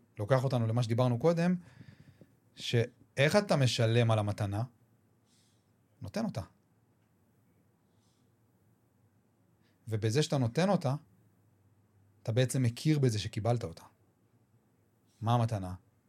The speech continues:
האור. אז כאילו העבודה שלך, העבודה שלנו,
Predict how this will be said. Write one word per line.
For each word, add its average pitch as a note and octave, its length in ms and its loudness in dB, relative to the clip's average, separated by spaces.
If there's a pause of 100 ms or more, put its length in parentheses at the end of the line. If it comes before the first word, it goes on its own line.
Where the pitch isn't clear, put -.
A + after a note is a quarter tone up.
האור. A2+ 320 -8 (1800)
אז - 60 -14
כאילו D#3+ 220 4
העבודה B2+ 420 4
שלך, C#3+ 320 0 (340)
העבודה G#2+ 400 2
שלנו, D#3 500 2